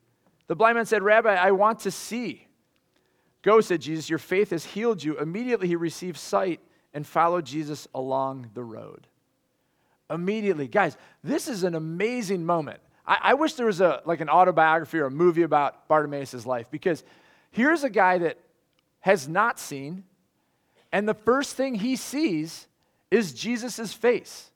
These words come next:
right? And I imagine that that wasn't a, "All right, let's, let's go." I imagine that, that he gazed at him. He took time and he looked at him. And I know, and, and Jesus was not in a hurry, so you know Jesus was gazing at him.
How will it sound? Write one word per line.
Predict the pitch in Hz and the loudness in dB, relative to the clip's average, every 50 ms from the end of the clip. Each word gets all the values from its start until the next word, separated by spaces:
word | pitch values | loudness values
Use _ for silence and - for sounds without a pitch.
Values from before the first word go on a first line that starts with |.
| _ _ _ _ _ _ _ _ _ _ _ _ _ _ _ _ _ - | _ _ _ _ _ _ _ _ _ _ _ _ _ _ _ _ _ -2
right? | - 180 233 233 220 - - | 2 4 4 4 2 -2 -4
And | 185 202 - - | -4 -4 -2 0
I | 185 220 254 | 2 2 2
imagine | 269 233 220 220 233 247 226 202 214 | 2 2 0 0 2 2 0 0 -4
that | 208 196 - | -8 -6 -4
that | 202 202 208 190 | -2 -2 0 0
wasn't | 214 220 196 175 196 190 | 0 0 0 0 -2 -2
a, | 180 170 156 147 123 - _ _ - - _ _ | 0 -2 -2 -2 -6 -12 _ _ -20 -20 _ _
"All | - 170 | 6 8
right, | 202 180 | 8 8
let's, | 160 170 175 - 131 131 - - | 8 4 2 0 -2 -16 -6 0
let's | 156 170 165 127 | 0 0 2 4
go." | 147 208 190 151 113 - - _ _ _ _ _ _ _ _ _ _ _ _ _ _ _ - | 4 4 4 4 0 -6 -16 _ _ _ _ _ _ _ _ _ _ _ _ _ _ _ -2
I | 156 | -2
imagine | 196 214 214 208 226 196 220 214 - _ _ _ - | 0 0 0 0 0 -2 -4 -8 -10 _ _ _ -2
that, | 156 202 180 160 | -2 -2 0 2
that | 214 226 233 - - | 2 2 2 2 -2
he | 131 185 240 233 | -6 -8 -8 -8
gazed | 175 131 123 160 185 240 285 294 277 185 139 139 | -8 -4 -2 0 0 2 0 -2 -4 -4 -6 -10
at | 139 - | -10 -10
him. | - 117 107 90 _ _ _ _ _ _ _ _ _ _ | -10 -14 -16 -16 _ _ _ _ _ _ _ _ _ _
He | - 220 233 | -8 -8 -6
took | - - 262 254 - | -4 -2 -4 -4 -2
time | - - 220 226 240 233 208 | -2 0 0 2 2 2 0
and | 190 170 | -4 -4
he | 180 214 208 | -4 -4 -4
looked | 170 151 160 165 180 190 220 247 247 254 - _ - - | -4 -4 -4 -4 4 8 8 8 8 6 -2 _ -10 -4
at | - 151 131 - | -2 -2 -2 -2
him. | 123 131 110 - - _ _ _ _ _ _ _ _ _ _ _ - | -6 -12 -12 -12 -14 _ _ _ _ _ _ _ _ _ _ _ -4
And | - 180 214 | -2 0 2
I | 220 | 2
know, | 233 247 226 | 2 2 2
and, | 175 180 202 190 165 - | 0 -2 -4 -6 -6 -6
and | 170 185 175 | -6 -6 -6
Jesus | 127 123 220 269 269 262 180 160 | -4 -4 -4 -4 -4 -6 -6 -6
was | 170 156 135 | -6 -4 0
not | 170 165 160 156 | 2 2 2 2
in | 151 151 | 0 -4
a | 143 | -2
hurry, | 139 151 180 185 | -2 0 0 0
so | - 160 175 | -2 -4 -4
you | 190 | -2
know | 220 233 220 | 0 0 0
Jesus | 151 143 202 214 190 - | 0 -2 -6 -6 -6 -6
was | 175 151 117 | -8 -10 -6
gazing | 110 165 180 196 175 165 185 | -2 0 2 2 0 0 -2
at | 165 151 | -4 -2
him. | 165 170 143 | -2 -4 -4